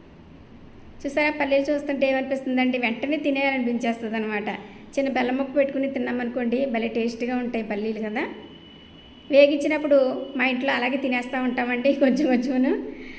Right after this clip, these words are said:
ఓకే అండి, ఇప్పుడు మిక్సీ జార్ తీసుకుని, జార్ కూడా చాలా పొడిగా ఉండాలండి తడిగా లేకపోకుండాను. ఇప్పుడు ఈ మిక్సీ జార్లో సగం వరకు వేసి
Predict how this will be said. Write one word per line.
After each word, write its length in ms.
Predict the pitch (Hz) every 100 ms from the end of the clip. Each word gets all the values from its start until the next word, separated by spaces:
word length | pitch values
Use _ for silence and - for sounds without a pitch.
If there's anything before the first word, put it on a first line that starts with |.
| - - -
ఓకే 160 | 285 302
అండి, 180 | 285
ఇప్పుడు 260 | 285 285 277 277 -
మిక్సీ 260 | 285 254 277
జార్ 220 | 285 277
తీసుకుని, 600 | 277 254 254 254 247 233 247
జార్ 300 | 240 240 247
కూడా 220 | 302 294
చాలా 260 | 294 269 269
పొడిగా 360 | 269 247 254
ఉండాలండి 440 | 262 254 247 247 247
తడిగా 300 | 254 233 240
లేకపోకుండాను. 760 | 247 233 247 240 240 240 262 392 - - - - - - - - - - - - - - - -
ఇప్పుడు 200 | 277 311
ఈ 40 | 330
మిక్సీ 300 | 294 294 269
జార్లో 480 | 285 285 277 262 - -
సగం 320 | - 269 269
వరకు 240 | 262 247 277
వేసి 640 | 269 254 254 247 220 -